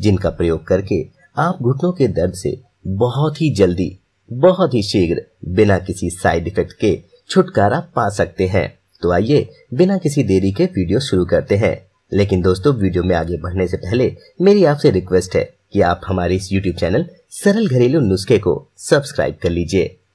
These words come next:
साथ ही इस वीडियो को एक लाइक जरूर कर दीजिएगा।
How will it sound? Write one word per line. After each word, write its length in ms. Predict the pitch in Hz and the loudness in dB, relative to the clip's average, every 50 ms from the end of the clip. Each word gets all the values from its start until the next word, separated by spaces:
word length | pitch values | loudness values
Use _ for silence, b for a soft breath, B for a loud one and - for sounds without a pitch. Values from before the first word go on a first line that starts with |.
| _ _ - | _ _ -10
साथ 360 | - - 107 90 90 - - | -4 -2 -2 -2 -2 -2 -2
ही 240 | 95 85 80 - - _ - | -2 -2 -4 -6 -12 _ 0
इस 240 | - 226 196 - - | 0 2 2 0 0
वीडियो 300 | 117 147 143 143 107 101 | 0 2 2 2 2 2
को 320 | - 98 117 143 139 _ _ _ 131 | 2 0 0 0 -4 _ _ _ 0
एक 240 | 143 160 156 160 110 | 0 0 2 0 0
लाइक 340 | 95 85 85 104 - - | 0 2 2 0 0 -2
जरूर 340 | 113 107 120 117 92 95 87 | -2 0 0 2 2 2 0
कर 160 | 85 107 - | 0 0 -2
दीजिएगा। 500 | 82 82 90 82 90 95 87 85 85 - | 0 -2 -4 -2 0 0 2 2 0 -2